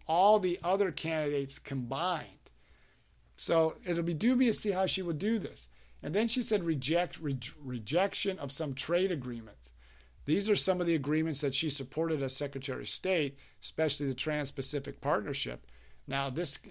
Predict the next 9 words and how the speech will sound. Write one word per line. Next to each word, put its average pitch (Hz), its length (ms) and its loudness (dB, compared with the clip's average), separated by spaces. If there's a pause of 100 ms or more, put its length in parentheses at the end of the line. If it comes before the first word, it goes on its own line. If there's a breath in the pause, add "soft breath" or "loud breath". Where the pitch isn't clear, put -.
(460)
she's 151 260 -2
trying 175 340 0
to 160 80 -2
tap 151 380 0
into 147 300 -4
the 135 80 0
Bernie 143 280 -2
Sanders 175 540 -2
supporters 123 600 -6